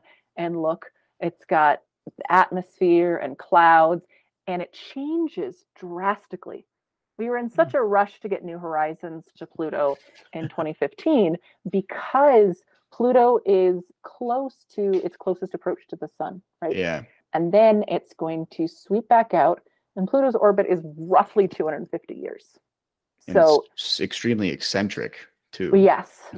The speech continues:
Speaker 1: right. And
Speaker 2: <laughs>
Speaker 1: that really, really eccentric orbit
Speaker 2: Mm.
Speaker 1: means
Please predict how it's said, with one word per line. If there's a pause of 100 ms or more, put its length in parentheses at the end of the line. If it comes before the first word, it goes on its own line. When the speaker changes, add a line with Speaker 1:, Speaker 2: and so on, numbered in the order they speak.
Speaker 1:
right.
And
Speaker 2:
<laughs>
Speaker 1:
that
really,
really
eccentric
orbit (360)
Speaker 2:
Mm.
Speaker 1:
means